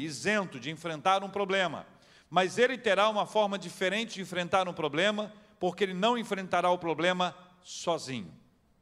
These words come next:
Agora, veja que na sequência do texto mostra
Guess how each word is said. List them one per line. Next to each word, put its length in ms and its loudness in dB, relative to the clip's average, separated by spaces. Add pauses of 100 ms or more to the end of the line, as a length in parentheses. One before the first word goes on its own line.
(520)
Agora, 400 2
veja 420 -2
que 120 -10
na 100 -4
sequência 500 -6
do 120 -6
texto 580 -4 (180)
mostra 640 0